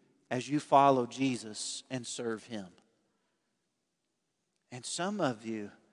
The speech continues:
have gotten the attention on yourself instead of helping people fix their attention on the Father in heaven. I've had the opportunity to listen to a few sermons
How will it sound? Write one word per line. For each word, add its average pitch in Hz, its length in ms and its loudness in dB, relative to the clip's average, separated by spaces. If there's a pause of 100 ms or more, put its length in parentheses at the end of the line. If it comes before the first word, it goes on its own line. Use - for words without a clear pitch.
(400)
have 120 240 -6
gotten 135 560 2 (100)
the 127 160 -2
attention 113 680 -10 (100)
on 127 200 2
yourself 107 880 -6 (460)
instead 143 400 0
of 127 140 0
helping 139 360 -2
people 131 360 -6
fix - 440 -6
their 120 180 -4
attention 107 680 -10
on 117 140 -8
the 110 60 -8
Father 107 460 -4
in 95 80 -14
heaven. 98 320 -12 (3250)
I've - 120 -10
had 160 140 8
the 156 140 8
opportunity 147 720 6
to 113 300 -2 (220)
listen 139 480 4
to 131 160 0
a 117 60 4
few 147 260 -4
sermons 127 760 -6